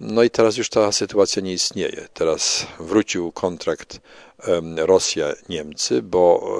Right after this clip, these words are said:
e, nasz rząd dwa lata temu nie zaprotestował w sposób stanowczy i nie zmobilizował, e, e, sił europejskich po to, żeby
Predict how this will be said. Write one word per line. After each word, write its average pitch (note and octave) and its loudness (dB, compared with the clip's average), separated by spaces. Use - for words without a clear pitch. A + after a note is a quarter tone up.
e, F2+ -8
nasz F2 -4
rząd E2+ -4
dwa - 0
lata F2 0
temu F2 -6
nie A2+ 2
zaprotestował E2 0
w - -8
sposób - -6
stanowczy - -4
i F#2+ -8
nie F2+ -2
zmobilizował, E2+ 0
e, E2+ -8
e, E2+ -2
sił F2+ 0
europejskich E2 -2
po D#2 -4
to, E2 -8
żeby D#2 -8